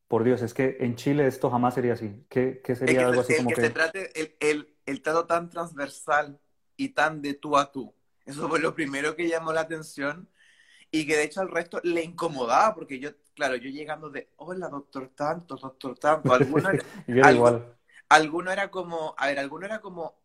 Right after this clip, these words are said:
Speaker 2: "Vale", pero otro decía, "Ay, no, no me digas así, que me hace sentir viejo", o,
Speaker 1: Sí, sí, sí,
Speaker 2: "No,
Speaker 1: sí, sí.
Speaker 2: dime Pepe, dime Amparo, dime no sé qué", y yo, "Ah, ok", <laughs> sí.
Speaker 1: Sí, sí, sí, sí,
Speaker 2: Eso
Speaker 1: sí,
Speaker 2: fue lo
Speaker 1: totalmente.
Speaker 2: primero. Lo que más me chocó.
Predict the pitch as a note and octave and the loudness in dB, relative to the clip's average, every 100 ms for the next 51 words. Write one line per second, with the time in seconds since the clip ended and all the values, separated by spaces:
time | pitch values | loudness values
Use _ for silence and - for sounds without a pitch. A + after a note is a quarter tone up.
0 | _ - D3 D3 F#3 D#3+ D3+ E3 - F#3 | _ -4 0 0 -2 -10 -12 -12 -16 -14
1 | F#3 F#3+ D#3 C#3+ B3 A#3+ F#3 C#3+ D#3+ F3 | -12 -14 -14 -12 -10 -10 -10 -10 -12 -14
2 | E3 C3+ - - F#3+ C4 F3 E3 E3+ F#3 | -18 -18 -14 -10 -6 -4 -2 -4 -4 -8
3 | F#3 C3+ B2 C3+ A3+ - E3 D3+ C#3 C3+ | -6 -10 -2 2 2 2 2 2 2 0
4 | C3 _ - C3+ B2 C3+ F3 A#3 A#3+ B2+ | -2 _ -2 0 2 4 4 4 4 0
5 | A#2+ A#2+ F#3 E3+ - A3 F4 F3 D#3 D3+ | -2 -4 -4 -6 2 2 4 2 0 -2
6 | F#3+ G#3+ G3+ E3 D#3+ G#3 C#4 F#3+ F3 F#3+ | -10 -8 -6 -6 -4 -4 -2 -6 -6 -8
7 | G#3 G3 F#3 E3 - A3 G3+ D#3 E3+ F3 | -10 -16 -18 -18 -12 -10 -10 -6 -6 -6
8 | _ _ - G3 G#3 F3+ - G#3+ G3 F#3+ | _ _ -20 -18 -16 -18 -16 -16 -12 -8
9 | A3 - - F#3+ A3 A3 A#3 A3+ D3 C#3 | -8 -8 -4 2 4 4 2 2 4 2
10 | C#3 C3 C#3 B2+ C3 A#2+ A#2 B2+ - C3 | 4 2 4 4 6 6 6 6 4 2
11 | B2+ G#3 D3+ - _ - _ _ _ _ | -2 -2 -4 -10 _ -20 _ _ _ _
12 | _ - E3 E3 F#3 A#3 - D#4 - B2 | _ -8 -4 -2 -2 -4 -14 -16 -10 -12